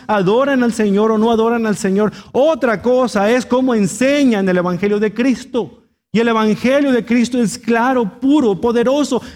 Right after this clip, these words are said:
Nada le podemos añadir, nada le podemos quitar. Si en la iglesia donde usted ha asistido le están enseñando que Cristo más cualquier otra cosa, entonces ese evangelio está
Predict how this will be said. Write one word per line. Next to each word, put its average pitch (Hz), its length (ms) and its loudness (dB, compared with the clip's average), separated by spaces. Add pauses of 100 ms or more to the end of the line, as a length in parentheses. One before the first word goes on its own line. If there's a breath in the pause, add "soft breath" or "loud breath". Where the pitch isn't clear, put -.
Nada 269 480 2
le 254 140 2
podemos 226 480 0
añadir, 226 560 -2
nada 214 320 0
le 208 100 0
podemos 196 500 -2
quitar. 196 640 -6 (380)
Si 247 200 2
en 247 120 2
la 226 80 2
iglesia 269 480 2
donde 208 180 0
usted 175 160 -4
ha 240 40 0
asistido 214 540 0 (140 loud breath)
le 214 120 2
están 254 380 0
enseñando 226 680 2 (120 loud breath)
que 220 160 -2
Cristo 247 440 2
más 247 340 0
cualquier 185 560 -2
otra 269 320 -2
cosa, 240 560 -4 (240)
entonces 190 460 0
ese 185 140 -2
evangelio 180 540 0 (140 loud breath)
está 180 720 -4